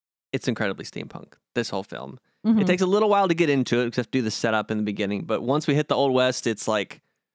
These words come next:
Speaker 1: rocking and rolling
Speaker 2: Yeah.
Speaker 1: with all the steampunk references and contraptions and all that stuff.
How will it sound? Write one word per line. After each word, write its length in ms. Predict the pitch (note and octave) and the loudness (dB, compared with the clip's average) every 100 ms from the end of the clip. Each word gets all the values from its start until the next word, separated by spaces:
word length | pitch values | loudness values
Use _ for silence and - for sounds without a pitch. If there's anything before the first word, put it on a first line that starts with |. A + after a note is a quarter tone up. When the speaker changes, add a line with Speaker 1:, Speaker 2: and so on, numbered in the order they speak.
| _ _ _ _ | _ _ _ _
Speaker 1:
rocking 400 | - B2 A2 A#2+ | -4 -2 0 0
and 120 | G#2+ G#2+ | 0 0
rolling 460 | G2+ G2 G#2 G#2+ - - | 0 0 -2 -4 -10 -2
Speaker 2:
Yeah. 220 | G3+ D#2+ | 0 0
Speaker 1:
with 100 | A2+ | 0
all 140 | A2 | 0
the 60 | G#2+ | -2
steampunk 840 | - A2 G#2+ G#2 - - G#2+ G#2 | -2 -4 -2 -4 -8 -6 -4 -2
references 600 | F#2+ G#2 G#2+ G#2 G2+ G2+ G2 | -4 -4 -6 -4 -2 -2 -4
and 260 | G2 G#2 | -4 -6
contraptions 800 | - G#2+ A2 F#2 - G#2 G#2 G#2 | -8 -4 -4 -4 -4 0 0 -2
and 240 | F2 F2 A2+ _ _ _ _ | -6 -6 -10 _ _ _ _
all 140 | - | -2
that 180 | F2+ E2 | -2 -4
stuff. 380 | - C#2+ C#2 | -6 -6 -6